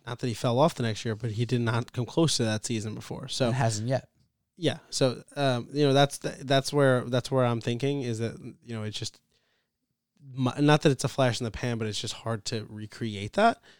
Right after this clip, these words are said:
Speaker 1: And if he doesn't recreate that, is he as impactful, uh, as other people on the team could be?
Speaker 2: Right. Okay. So DeGrom, yeah, obviously DeGrom could just be DeGrom again and DeGrominate. So we'll see what happens.
Speaker 1: Is that a
Speaker 2: Uh,
Speaker 1: thing people say? I like that.
Speaker 2: Yeah, for sure.
Speaker 1: Never heard of
Speaker 2: DeGrominate.
Speaker 1: it.
Speaker 2: Come on now.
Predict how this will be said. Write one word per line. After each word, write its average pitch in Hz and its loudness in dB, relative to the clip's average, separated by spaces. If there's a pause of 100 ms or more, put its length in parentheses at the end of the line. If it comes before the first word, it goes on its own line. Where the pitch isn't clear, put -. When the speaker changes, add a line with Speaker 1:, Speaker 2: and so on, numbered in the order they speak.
(200)
Speaker 1:
And 117 0
if 113 -10
he 123 0
doesn't 143 4
recreate 117 0
that, 107 -4
is 120 -4
he 131 0
as 110 -4
impactful, 110 -10 (440)
uh, 120 -2
as 117 -2
other 107 0
people 110 -4
on 107 -8
the 110 -10
team 110 -10
could - -14
be? 127 -16 (180)
Speaker 2:
Right. 90 -10 (140)
Okay. 131 2
So 143 -2
DeGrom, 147 2 (160)
yeah, 110 0
obviously 110 2
DeGrom 95 -2
could 110 -2
just 98 0
be 101 -2
DeGrom 101 0
again 98 -2
and 98 -2
DeGrominate. 110 2 (180)
So 107 0
we'll 110 -6
see 113 -4
what 113 0
happens. - -10 (180)
Speaker 1:
Is 151 2
that 156 4
a 165 8
Speaker 2:
Uh, 135 6
Speaker 1:
thing 156 2
people 165 -2
say? 165 -2
I 143 2
like 127 0
that. - -8
Speaker 2:
Yeah, 381 -4
for - -8
sure. - -6
Speaker 1:
Never 120 -4
heard 113 -2
of 107 -2
Speaker 2:
DeGrominate. 104 -4
Speaker 1:
it. - -20
Speaker 2:
Come 127 -4
on 101 -4
now. 110 -4